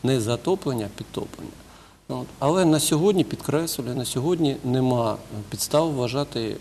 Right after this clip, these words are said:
що така ситуація, можливо, станеться в Черкаській області. От. Але ж все одно план дій, е, розроблений органів виконавчої влади, місцевого самоврядування, територіальних, е,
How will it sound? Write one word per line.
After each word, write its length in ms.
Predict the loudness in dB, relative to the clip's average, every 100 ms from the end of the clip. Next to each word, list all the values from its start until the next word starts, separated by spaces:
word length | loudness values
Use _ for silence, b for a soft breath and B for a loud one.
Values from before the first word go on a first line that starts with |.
| -8
що 260 | -8 -6
така 260 | -6 -4 -2
ситуація, 800 | -2 -2 -2 -2 -2 -2 -2 -4 -8 -14 -14 -4
можливо, 460 | -2 0 2 0
станеться 500 | 0 0 0 -2 -8
в 40 | -10
Черкаській 420 | -8 -8 -8 -10
області. 340 | -10 -12 -16 -18 B B B B B -6
От. 380 | -4 -2 -6 -6 2
Але 240 | 2 2
ж 80 | 0
все 160 | 4
одно 260 | 6 6 4
план 380 | 4 6 6 6
дій, 340 | 4 4 4 0 -6
е, 40 | -4 0 2
розроблений 640 | 4 4 4 4 2 0 -2 -10 0
органів 460 | 2 4 2 2 -2 -4
виконавчої 680 | -4 -2 -2 -2 -2 -4
влади, 300 | -2 -2 -2
місцевого 440 | -2 -2 -2 -2 -2
самоврядування, 880 | -2 -2 -2 -2 -2 -2 0 0 -4 B B
територіальних, 840 | 2 2 2 4 4 2 -2 -6 -6
е, 300 | -4 -2